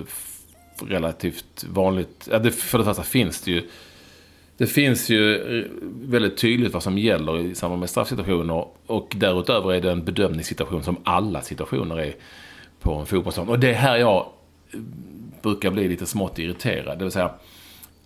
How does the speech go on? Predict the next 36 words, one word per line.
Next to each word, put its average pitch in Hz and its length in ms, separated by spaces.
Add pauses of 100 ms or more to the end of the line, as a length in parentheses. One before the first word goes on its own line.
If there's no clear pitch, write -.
(120)
alla 127 400
situationer 95 640
på 95 200
en 95 100
fotbollsplan 82 840
där 90 160
ben 95 460
är 110 40
inblandade, 104 440
eller 101 80
fötter 101 360
är 101 40
inblandade, 90 420
eller 90 100
knän 80 480
eller 80 160
kroppar 101 360
är 92 60
inblandade, 80 500
är 101 180
ju 95 100
alltid 95 420
en 82 140
bedömningssituation. 78 1300
Är 87 200
det 87 120
tillräckligt 95 480
lite, 113 300
tillräckligt 113 340
mycket, 110 440
hur, 92 320
var, 82 340
när 78 380
och - 80
så 82 60
vidare. 78 260